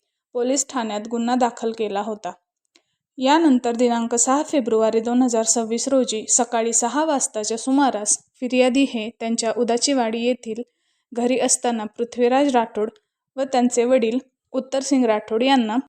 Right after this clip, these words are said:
विकी राजपूत यांच्या घराच्या बाहेर आरडाओरडा करीत, शिवीगाळ करीत फिर्यादी विकी राजपूत यांना बाहेर येण्यास सांगत होते. ते बाहेर येत नाही असे पाहून आरोपींनी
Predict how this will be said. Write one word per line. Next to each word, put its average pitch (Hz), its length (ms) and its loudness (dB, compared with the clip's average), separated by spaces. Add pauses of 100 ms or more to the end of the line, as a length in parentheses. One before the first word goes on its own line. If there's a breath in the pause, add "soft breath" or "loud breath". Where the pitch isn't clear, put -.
विकी 262 320 -4
राजपूत 240 440 2
यांच्या 233 320 -2
घराच्या 233 400 0
बाहेर 240 400 0
आरडाओरडा 226 580 0
करीत, 247 300 -2 (340)
शिवीगाळ 254 500 0
करीत 220 280 -4 (280)
फिर्यादी 240 520 0
विकी 254 320 -4
राजपूत 240 460 0
यांना 262 280 2
बाहेर 220 340 -2
येण्यास 226 440 -2
सांगत 220 380 -4
होते. 220 220 -12 (460)
ते 302 80 0
बाहेर 254 360 2
येत 240 280 0
नाही 240 340 -2
असे 247 220 0
पाहून 240 420 -2
आरोपींनी 240 580 0